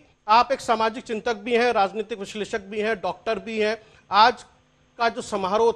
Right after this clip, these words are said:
था अयोध्या में, जो आपने देखा होगा, आप कैसे देखते हैं इस पूरे समारोह को और क्या समझते हैं आप इसको, इससे? डॉक्टर बीपी त्यागी,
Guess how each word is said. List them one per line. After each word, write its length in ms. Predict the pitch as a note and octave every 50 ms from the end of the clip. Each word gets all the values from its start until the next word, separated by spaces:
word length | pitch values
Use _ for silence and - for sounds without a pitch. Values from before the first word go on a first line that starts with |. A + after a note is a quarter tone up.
| -
था 80 | G3 A3
अयोध्या 520 | A3 F#3+ F#3+ F#3 F#3 E3+ D3+ D3+ F#3 G#3
में, 140 | G3+ F3+ C#3 - _ _ _ _
जो 80 | D#3+ F#3+
आपने 240 | F3+ F3 - G3+ F#3+
देखा 320 | D3 D#3+ E3+ D#3 - G#3+
होगा, 420 | G#3+ G3 F3 D#3+ D#3 F#3 G3 - - _ _ _ _ _ -
आप 200 | F3+ G3 - -
कैसे 280 | A#3 A3+ G#3+ - B3+ B3+
देखते 300 | A3 G#3 - - G#3+ G3+
हैं 60 | G3
इस 80 | F#3+
पूरे 200 | - - F#3+ F#3
समारोह 420 | F3+ - F#3 E3+ D#3+ F3 F3+ G3 G3
को 180 | - - G#3
और 180 | G3+ F#3+ - _ _ _ _ _ _ _ _ _ _ _ _ _ _ _ _
क्या 100 | - A3
समझते 380 | - - G3 F#3+ F3 - - G3+
हैं 60 | F#3
आप 120 | E3 -
इसको, 240 | C#3 - - C#3+ B2+ - _ _ - -
इससे? 280 | D#3 - - C#3 B2+ - - _ _ _ _ _ _ _ _ _ _ _ _ _ _ _ _ _ _ _ _ _ _ _ _ _ _ _ _ _ _ _ _ _ _ _ _ _ _ _ _ _ _ _ _ _ _ _ _ _ _ _ _ _ _ _ _ _ _ _ _ _ _ _ _ _ _ C#3+
डॉक्टर 220 | F#3+ F#3+ - C4
बीपी 240 | A3+ G#3 A#3+ G3+ B3
त्यागी, 340 | - A#3+ A3+ G#3+ F#3 D#3+ B2